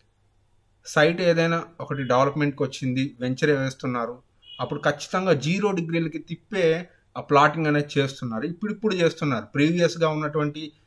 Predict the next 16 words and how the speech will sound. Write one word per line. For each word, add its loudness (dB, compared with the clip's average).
సైట్లు 4
అన్నీ 4
కూడా 6
ఎలా 4
అయిపోయాయి 2
అని -8
అంటే -4
ప్లాటింగ్ 4
చేసినప్పుడు -6
స్థలం 4
ఎక్కువగా 2
ఎర్రరబోకుండా 2
ఆ -2
బిల్డర్‌కి 4
కావచ్చు, 2
లేదంటే 0